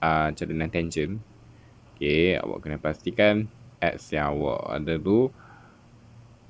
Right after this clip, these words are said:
uh, dia berada pada domain f ataupun tidak. Kalau tidak, jangan. Itu sebenarnya dia ada kecacatan sikit. Make sure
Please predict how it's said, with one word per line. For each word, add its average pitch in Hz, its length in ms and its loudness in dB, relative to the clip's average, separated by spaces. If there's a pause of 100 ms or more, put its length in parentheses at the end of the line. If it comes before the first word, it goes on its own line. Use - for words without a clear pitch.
(1040)
uh, 80 240 2
dia 80 160 0
berada 80 320 2
pada 80 240 -2
domain 78 720 -2 (720)
f 123 240 -2
ataupun 76 400 -4
tidak. 69 400 -6
Kalau 80 240 2
tidak, 107 480 0
jangan. 85 320 2 (1200)
Itu 85 240 0
sebenarnya 78 320 0
dia 80 160 2
ada 76 160 -4
kecacatan 73 640 -8
sikit. - 240 -10
Make 90 240 0
sure 170 320 6